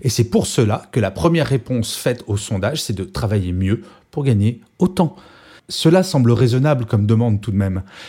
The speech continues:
Les salariés souhaitent trouver un bon équilibre vie pro, vie perso, ne pas être stressé au quotidien, ne pas faire de burn-out. Ce qui me semble fou, c'est que le travailler mieux pour gagner autant semble la plus simple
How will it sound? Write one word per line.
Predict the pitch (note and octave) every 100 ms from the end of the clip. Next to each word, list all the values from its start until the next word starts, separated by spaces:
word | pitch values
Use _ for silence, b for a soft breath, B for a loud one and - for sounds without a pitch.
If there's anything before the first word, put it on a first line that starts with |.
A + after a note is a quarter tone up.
| B -
Les | D3
salariés | - G#3 F#3+ G3 G3
souhaitent | - B2+ -
trouver | - C#3+ E3+ A2+
un | A2+
bon | C#3 D3+
équilibre | C3+ - C3+ D3 A2
vie | G2 A2+
pro, | - C3+ B2+
vie | G#2+
perso, | G#2+ G#2+ - F#2+ - B B -
ne | B2
pas | F3+ E3
être | F3 -
stressé | - - F#3 - - A2
au |
quotidien, | G#2+ G#2+ - G2 E2+ - B B
ne | B2
pas | C#3+
faire | B2+ C3+
de | B2+
burn-out. | A2+ D3+ D3 B2 F#2 - b b b
Ce | - A#3+
qui | -
me | C#4+
semble | - A3+ C#3+ A2+
fou, | - - C3 A#2 _
c'est | - C3
que | C#3
le | C3+
travailler | - F#3+ E3+ C#3
mieux | C3+ D3 C#3+
pour | A2 G#2+
gagner | A2 G2
autant | G2 G2 G3+ - _
semble | - - G#3 F#3
la | A2
plus | G#2+ D3 D#3
simple | - C#4 B3+ -